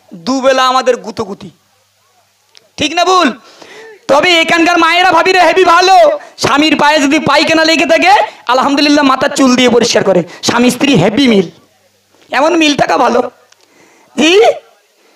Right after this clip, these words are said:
ব্যাপক ভালো। এই জন্য মায়েদের কাছে নিবেদন, স্বামীদেরকে ভালোবাসুন, স্বামীদেরকে মহব্বত করুন, পেয়ার করুন। স্বামীর পায়ের তলে স্ত্রীর জান্নাত। কিছু কিছু ভাবি বলে, "মতিউর ভাই, স্বামীর পায়ের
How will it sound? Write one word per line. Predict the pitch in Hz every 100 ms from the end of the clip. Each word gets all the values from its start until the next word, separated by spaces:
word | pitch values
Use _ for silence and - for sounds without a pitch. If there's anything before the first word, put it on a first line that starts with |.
| _
ব্যাপক | - 349 392 392
ভালো। | 381 381 392 359 294 - - _
এই | 254
জন্য | 269 320
মায়েদের | 320 320 330 339
কাছে | 339 339
নিবেদন, | 339 349 349 339 247 - -
স্বামীদেরকে | - - 277 311 311 320
ভালোবাসুন, | 302 285 311 311 320 320 247 - -
স্বামীদেরকে | - 233 294 302 302 294
মহব্বত | 285 240 294 294
করুন, | 302 285 285
পেয়ার | 285 277 294
করুন। | 285 262 208 - -
স্বামীর | - 254 277 262 262
পায়ের | 262 269 269
তলে | 277 269 302 392 762 - - _ 262
স্ত্রীর | - - 247 240
জান্নাত। | 233 220 202 185 - - - _
কিছু | 277 302
কিছু | 320
ভাবি | 262 269 330
বলে, | 330
"মতিউর | 330 330 339
ভাই, | 330 330 - -
স্বামীর | - 285 294 302
পায়ের | 285 302